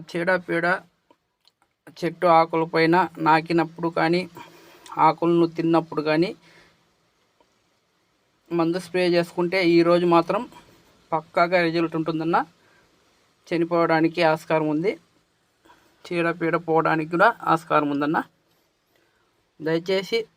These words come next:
ప్రతి ఒక్క రైతు అమావాస్య, పౌర్ణమి రోజుల్లో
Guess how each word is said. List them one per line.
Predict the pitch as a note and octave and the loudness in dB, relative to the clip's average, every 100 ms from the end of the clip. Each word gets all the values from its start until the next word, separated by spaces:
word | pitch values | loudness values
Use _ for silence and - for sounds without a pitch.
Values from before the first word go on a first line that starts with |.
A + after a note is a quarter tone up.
| _ | _
ప్రతి | E3+ E3 | -10 -4
ఒక్క | E3+ E3+ | -2 0
రైతు | F3 F3+ G#3 G#3 _ _ _ _ _ _ - _ _ _ _ _ - | 0 0 -2 -4 _ _ _ _ _ _ -20 _ _ _ _ _ -8
అమావాస్య, | D#3+ E3+ F3+ F#3 F3+ F#3 E3+ | -4 -2 -2 -4 -4 -4 -2
పౌర్ణమి | E3+ E3+ E3 | -2 -2 -2
రోజుల్లో | D#3+ D#3+ D#3 E3 | -2 -4 -2 -4